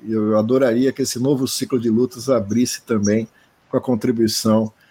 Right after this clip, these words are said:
do Silvio. Grande abraço pra vocês, bom programa.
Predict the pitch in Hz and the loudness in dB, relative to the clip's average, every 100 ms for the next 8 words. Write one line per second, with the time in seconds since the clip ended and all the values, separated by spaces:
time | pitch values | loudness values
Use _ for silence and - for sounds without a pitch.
0 | _ - 117 117 - 101 120 - _ _ | _ -6 -4 -2 0 0 -2 -8 _ _
1 | 131 143 147 123 120 113 123 110 107 - | 0 2 4 4 2 0 -4 -4 -4 -2
2 | 135 120 135 139 123 107 90 - | -2 0 -2 0 0 0 -2 -6